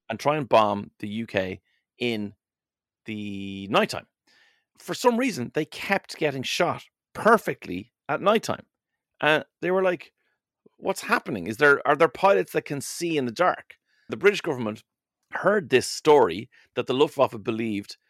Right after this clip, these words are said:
that the British pilot could see in the dark. The British government had a huge food surplus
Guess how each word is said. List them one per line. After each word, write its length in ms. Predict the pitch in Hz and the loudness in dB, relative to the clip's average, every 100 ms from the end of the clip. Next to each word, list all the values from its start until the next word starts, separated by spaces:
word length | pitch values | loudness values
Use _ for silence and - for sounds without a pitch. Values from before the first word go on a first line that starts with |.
| _ - | _ -12
that 120 | - | -10
the 60 | 98 | 0
British 320 | 135 127 - | 2 2 4
pilot 300 | 120 107 98 | 2 2 0
could 120 | - | -10
see 180 | - 110 | -4 -2
in 100 | 95 | -2
the 60 | |
dark. 380 | 92 85 85 - _ _ _ - | -4 -4 -4 -8 _ _ _ -14
The 80 | 113 | 2
British 360 | 190 196 - _ _ _ | 2 2 -6 _ _ _
government 460 | 131 185 139 101 - _ _ | -2 0 0 -6 -8 _ _
had 120 | 123 | -10
a 40 | 131 | -10
huge 380 | - 175 180 - | -8 -8 -8 -8
food 320 | - 170 165 | -2 -2 -2
surplus 520 | - 113 - 127 - | -6 -6 -8 -12 -12